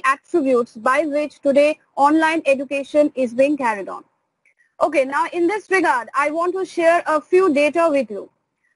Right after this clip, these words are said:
On twenty-seventh March, unesco dedicated a second covid nineteen webinar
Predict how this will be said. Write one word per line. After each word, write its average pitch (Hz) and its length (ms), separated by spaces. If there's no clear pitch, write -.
On 349 160
twenty-seventh 415 720
March, 269 480
unesco 392 680
dedicated 311 720
a 294 160
second 359 680
covid 349 400
nineteen 311 540
webinar 254 560